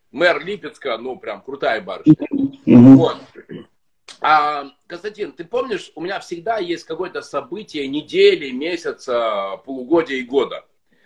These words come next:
Speaker 2: Да.
Speaker 1: И, и вот на прошлой неделе случилось одно очень интересное событие, и я хочу тебе рассказать историю, так как и всем нашим зрителям.
Speaker 2: Да.
Speaker 1: А, ты знаешь,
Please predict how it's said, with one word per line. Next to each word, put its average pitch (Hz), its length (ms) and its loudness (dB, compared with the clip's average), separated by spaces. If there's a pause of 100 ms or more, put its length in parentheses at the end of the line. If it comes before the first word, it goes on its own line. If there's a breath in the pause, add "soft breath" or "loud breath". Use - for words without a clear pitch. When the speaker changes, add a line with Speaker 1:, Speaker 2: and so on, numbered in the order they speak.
Speaker 2:
Да. 135 340 8
Speaker 1:
И, - 320 -8
и 156 40 -2
вот 208 280 2
на 185 80 -4
прошлой 190 320 -8
неделе 240 260 -6
случилось 175 500 -6
одно 170 160 -10
очень 165 180 -12
интересное 165 340 -8
событие, 160 680 -4
и 139 100 -14
я 175 120 -4
хочу 175 300 -8
тебе 165 240 -4
рассказать 151 460 -4
историю, 127 480 -2
так 120 120 -16
как 147 180 -8
и 143 60 -8
всем 165 240 -2
нашим 143 320 -8
зрителям. 127 420 -20 (280)
Speaker 2:
Да. - 340 6 (760 soft breath)
Speaker 1:
А, 160 320 4 (840)
ты - 100 -4
знаешь, 185 340 2